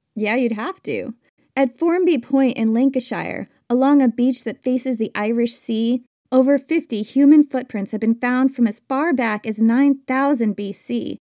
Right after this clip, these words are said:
as well as the footprints of red deer, the most common, roe deer, wolves, dogs,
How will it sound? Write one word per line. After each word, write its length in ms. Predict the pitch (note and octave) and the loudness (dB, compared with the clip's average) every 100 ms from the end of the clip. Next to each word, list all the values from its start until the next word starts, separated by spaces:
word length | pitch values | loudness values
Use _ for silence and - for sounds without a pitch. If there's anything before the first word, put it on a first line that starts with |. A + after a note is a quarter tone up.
| - | -4
as 160 | A#3+ | -2
well 180 | B3 D#4+ | 2 2
as 120 | F4+ | 0
the 100 | D#4+ | -2
footprints 480 | - B3 A#3+ A#3 G3 | -4 -6 -6 -6 -6
of 160 | F#3+ F#3+ | -8 -4
red 260 | B3 C#4+ | 0 0
deer, 380 | A#3+ A3 G3 G#3+ | 0 -2 -2 -4
the 100 | A#3 | -4
most 280 | G#3 G3+ C4 | -4 -4 -6
common, 480 | A3 F#3 F3+ G#3 A#3 _ _ | -8 -10 -6 -6 -8 _ _
roe 260 | A3 A#3 E4+ | -2 0 2
deer, 400 | A#3 G3+ F#3 G#3 | 2 0 -2 -4
wolves, 540 | G#3 G#3+ B3 C#4 C4 - | -6 0 2 2 -2 -8
dogs, 560 | G#3 G#3+ A3+ A3+ A3+ | -2 0 0 0 -4